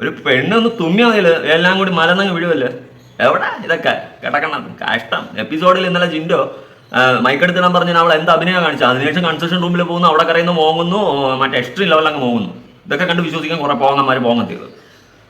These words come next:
ഉം? നാടകമേടെ നാടകം. ഈ അഭിനയങ്ങൾ കണ്ടിട്ട് വിശ്വസിച്ച് ഇവളെയൊക്കെ സപ്പോർട്ട് ചെയ്യും. എനിക്ക്, എനിക്ക് കലി വരണടേ, കലി വരണം, കലി വരണം. ഉം? ഞാൻ വിടൂല, ഞാൻ വിടൂല. ഒരു പയ്യന്,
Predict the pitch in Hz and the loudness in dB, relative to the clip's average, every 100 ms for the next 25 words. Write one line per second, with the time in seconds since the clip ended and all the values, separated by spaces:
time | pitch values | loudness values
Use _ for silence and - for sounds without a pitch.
0 | _ - 147 - - - _ _ - 117 | _ -10 -8 -10 -18 -20 _ _ -4 2
1 | 151 170 156 135 123 123 139 113 120 113 | 4 4 4 2 2 2 2 0 0 -2
2 | 90 - - _ _ _ _ _ _ _ | -6 -14 -20 _ _ _ _ _ _ _
3 | - 147 185 156 151 147 143 131 120 117 | -8 0 2 2 2 -2 0 0 0 -2
4 | 117 110 131 127 - 98 95 - _ - | -4 -6 -6 -8 -10 -14 -16 -18 _ -2
5 | 143 185 240 180 156 180 190 131 110 120 | 2 2 4 4 4 4 4 0 -2 -4
6 | 180 165 - 131 127 - 170 - 120 135 | -4 -6 -8 -8 -6 -6 -10 -8 -6 -2
7 | 160 131 127 123 113 - 113 110 104 98 | -2 -2 -2 -4 -4 -2 -2 -2 -4 -8
8 | 87 107 104 98 98 85 - _ - 123 | -8 -6 -6 -6 -8 -14 -20 _ -10 -10
9 | - - - - - _ _ 113 131 185 | -10 -18 -20 -20 -20 _ _ -4 2 4
10 | 123 110 147 160 131 - - - - 156 | 4 2 2 2 0 -2 -10 -20 -4 0
11 | 160 131 147 127 | 2 2 2 0